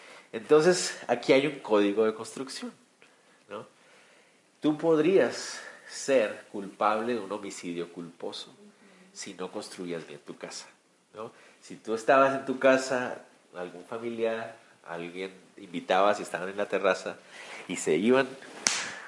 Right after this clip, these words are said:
¡pum!, se caían de allá arriba y se mataban, tú, como el dueño de la casa, eras responsable de ese homicidio, de esa muerte de esa persona. ¿Y qué pasaba?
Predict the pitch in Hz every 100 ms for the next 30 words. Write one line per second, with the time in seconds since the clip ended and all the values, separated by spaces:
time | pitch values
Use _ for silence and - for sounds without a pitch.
0 | - 175 190 - - - 82 87 110 113
1 | 98 85 98 107 85 80 76 - 104 135
2 | 165 - - - - - - - - 151
3 | 147 151 113 95 90 107 110 131 139 123
4 | 123 98 95 98 - 95 92 92 98 -
5 | 85 78 85 87 95 80 80 82 80 76
6 | - 95 82 - _ 80 80 85 85 95
7 | 95 92 85 90 87 - 123 78 - -
8 | - - 90 107 120 120 160 190 165